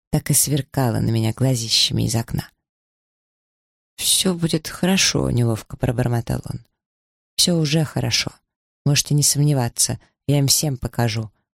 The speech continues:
Я не из того же теста, что моя бедная матушка. Через неделю-другую все они будут мне кланяться, а то и расшаркиваться. Мне выпал превосходный случай поправить репутацию моей семьи. Вот увидите.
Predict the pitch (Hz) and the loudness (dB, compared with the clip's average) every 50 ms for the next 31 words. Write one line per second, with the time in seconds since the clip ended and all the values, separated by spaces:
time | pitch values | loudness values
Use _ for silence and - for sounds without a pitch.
0 | _ _ _ _ _ - 147 147 151 151 - - 170 170 165 147 127 127 127 - | _ _ _ _ _ 2 2 4 4 4 2 2 2 2 2 2 2 0 -2 -2
1 | - 131 120 - - 127 - - - 127 131 127 123 127 123 - 127 127 127 131 | 0 0 0 -2 0 -2 -2 0 0 0 2 2 2 0 0 2 2 2 2 2
2 | 123 113 - - - - - - 127 - _ _ _ _ _ _ _ _ _ _ | 0 0 0 -2 -4 -4 -4 -8 -14 -14 _ _ _ _ _ _ _ _ _ _
3 | _ _ _ - - 185 180 165 160 165 165 147 156 156 139 131 131 - - 147 | _ _ _ 0 2 2 2 4 2 2 2 2 2 2 2 0 0 0 0 -2
4 | 139 - 202 208 180 135 120 - - - 151 135 131 131 127 131 131 - - 135 | 0 0 2 2 2 2 0 0 0 0 2 2 2 2 2 0 0 0 0 0
5 | 131 123 - - 160 220 240 165 127 113 - - - - - - - _ _ _ | 0 0 -2 -2 0 2 2 2 2 2 0 -2 -2 -2 -6 -16 -20 _ _ _
6 | - - - 147 147 143 151 160 - - - 127 117 - - - 123 123 - - | -8 -4 -2 0 0 2 2 2 2 2 2 0 -4 -6 -6 -8 -10 -6 -2 0
7 | - - 127 - _ _ _ _ _ _ _ _ _ _ _ _ _ _ _ _ | 0 0 -2 -6 _ _ _ _ _ _ _ _ _ _ _ _ _ _ _ _
8 | _ _ _ _ _ - 170 170 160 151 165 160 - 160 151 - - 147 147 147 | _ _ _ _ _ 0 0 2 2 2 0 0 0 0 0 0 0 0 2 2
9 | - - - 160 147 143 151 151 - - - 156 170 165 - - - - 123 - | 0 0 0 0 0 2 2 2 2 2 0 2 0 0 0 0 -2 -2 -2 -2
10 | 127 123 - - 131 135 131 123 - - 123 131 - - - - - 147 147 - | -4 -4 -2 0 0 2 0 0 0 0 0 0 0 -4 -6 -2 0 -2 0 0
11 | - - - 135 131 123 - - - _ _ _ _ - 151 160 156 131 131 135 | 0 0 0 2 0 -2 -2 -6 -14 _ _ _ _ 0 2 2 2 0 -2 -2
12 | 120 151 - - 175 170 160 127 117 101 - _ _ _ _ _ _ _ _ _ | 0 0 2 2 4 2 2 0 -2 -6 -14 _ _ _ _ _ _ _ _ _
13 | _ _ _ _ _ - 285 285 277 285 269 220 156 143 - 185 - - - - | _ _ _ _ _ 0 0 2 2 2 2 2 2 0 0 -2 -2 -2 -4 -4